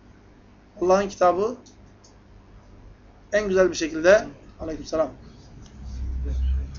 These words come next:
en doğru bir şekilde peygamberin tefsiriyle tefsir olmuştur. Ashabın anla-, anladığı şekliyle tefsir olmuştur. Bu sebeple bu kayıtlar altında,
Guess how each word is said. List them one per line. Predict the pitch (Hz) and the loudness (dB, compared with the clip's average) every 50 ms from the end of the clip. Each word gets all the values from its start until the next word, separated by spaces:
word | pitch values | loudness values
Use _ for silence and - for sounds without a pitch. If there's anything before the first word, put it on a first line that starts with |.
| - 175 | -2 0
en | 180 185 | 2 4
doğru | 175 165 165 170 156 | 4 4 4 2 0
bir | - | -2
şekilde | - 151 143 147 147 165 160 - | -4 -4 -2 -2 -2 -2 0 0
peygamberin | 160 160 156 160 156 151 151 156 180 196 196 - - - - - - - - - | -2 -2 0 0 -2 -2 -2 -2 -4 -6 -8 -12 -18 -20 -20 -20 -20 -20 -20 -12
tefsiriyle | - 160 156 - - - 156 170 180 165 151 143 - - | -8 -8 -8 -6 -6 -2 0 2 2 2 0 -2 -6 -10
tefsir | - 143 131 - 147 | -14 -16 -16 -14 -14
olmuştur. | 143 135 131 131 131 - - - - - - - - - | -14 -12 -12 -14 -14 -16 -18 -20 -20 -20 -20 -20 -20 -16
Ashabın | - - - - 156 160 165 175 170 | -16 -10 -4 0 0 0 0 -2 -4
anla-, | 165 160 156 156 156 165 190 - - - - - | -6 -6 -8 -6 -8 -8 -10 -14 -20 -20 -20 -16
anladığı | 156 156 156 156 160 175 175 | -12 -8 -6 -4 -2 -2 -2
şekliyle | - 156 147 - - 156 143 143 139 - - - - - - - - - - - | -2 -2 -6 -6 -4 -6 -4 -4 -6 -8 -10 -14 -14 -16 -18 -20 -20 -20 -18 -16
tefsir | 165 - - - 151 | -16 -14 -12 -10 -8
olmuştur. | 143 135 139 139 - - 196 202 - - - - - - - - - - - - - - - - - - - - - - - - - - - _ - - - - - - | -8 -8 -10 -10 -8 -6 -6 -6 -6 -10 -18 -20 -20 -20 -20 -20 -20 -20 -20 -20 -20 -20 -20 -20 -20 -20 -20 -20 -20 -20 -20 -20 -20 -20 -20 _ -20 -20 -20 -20 -14 -10
Bu | 185 | -6
sebeple | 165 185 170 160 160 160 170 180 196 202 - - - - - - - | -2 0 2 0 2 2 4 4 4 2 0 -8 -16 -20 -16 -10 -8
bu | 190 - | -8 -2
kayıtlar | - 190 185 185 185 - 208 202 196 | 2 6 6 6 6 6 6 6 8
altında, | 185 175 165 165 - 160 156 151 156 170 190 214 220 214 | 8 6 6 4 -2 -6 -2 2 4 6 6 6 4 2